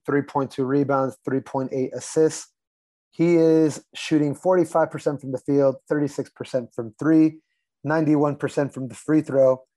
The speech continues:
but he has been averaging twenty-five points per game in his last ten,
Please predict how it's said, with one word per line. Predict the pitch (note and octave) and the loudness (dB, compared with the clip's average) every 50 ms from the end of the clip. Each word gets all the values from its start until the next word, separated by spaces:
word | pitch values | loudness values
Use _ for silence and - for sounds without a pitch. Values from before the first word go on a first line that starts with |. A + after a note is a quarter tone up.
| _ _ _ _ _ - | _ _ _ _ _ -4
but | C#3 A2 | -4 -2
he | G#2+ C#3 A#2+ | -2 -4 -2
has | G#2+ D#3+ E3+ E3+ C3 | 0 2 2 2 2
been | C3 E3 D#3+ D#3 | 0 0 -2 0
averaging | C#3+ D3 D3+ C#3+ D3+ D3 B2+ D3 C#3+ B2+ | 0 0 0 2 0 0 0 -2 -4 -4
twenty-five | - - - - D3+ E3 D#3+ C#3+ - - D#3 D3+ D3 D3 C#3 - | -6 -8 -6 -4 -2 -2 -2 -4 -2 0 2 2 4 2 2 -2
points | - - C#3+ C#3+ C3+ - | -4 -6 -6 -6 -6 -8
per | - B2+ B2 | -8 -8 -6
game | A#2 C3 C3+ C3+ C3 B2+ B2+ C3 - | -4 -4 -2 -2 -2 -4 -6 -8 -10
in | C3 B2 | -10 -10
his | G#2 A#2+ A2+ G#2 G#2+ | -8 -10 -10 -6 -4
last | B2 A#2+ A#2+ A2 - - _ | -4 -2 -2 -4 -8 -12 _
ten, | - - F3+ E3 D3+ C3+ B2+ B2+ | -6 -4 -2 -2 0 -2 -4 -6